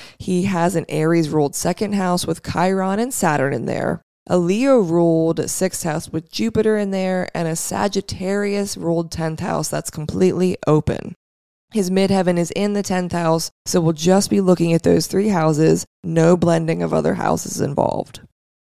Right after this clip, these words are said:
If you haven't watched Tony Hawk's documentary Until the Wheels Fall Off, I highly suggest you do because it's so solid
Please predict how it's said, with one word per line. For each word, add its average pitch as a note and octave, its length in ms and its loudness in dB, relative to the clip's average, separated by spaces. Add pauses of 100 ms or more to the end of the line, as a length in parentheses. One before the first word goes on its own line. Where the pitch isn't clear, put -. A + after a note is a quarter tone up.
(120)
If G#3 200 0
you A#3+ 220 0
haven't A3+ 420 2
watched - 680 -4 (120)
Tony F#3 280 2
Hawk's E3+ 300 2
documentary D#3+ 720 0
Until E3 340 0
the D#3+ 100 -2
Wheels D#3+ 300 2
Fall D#3+ 260 0
Off, D#3+ 320 2 (100)
I E3+ 200 2
highly G#3+ 640 2
suggest F#3 580 2
you E3+ 80 2
do D3+ 220 6
because D#3+ 320 2
it's - 180 -6
so G3 320 6
solid D3+ 640 4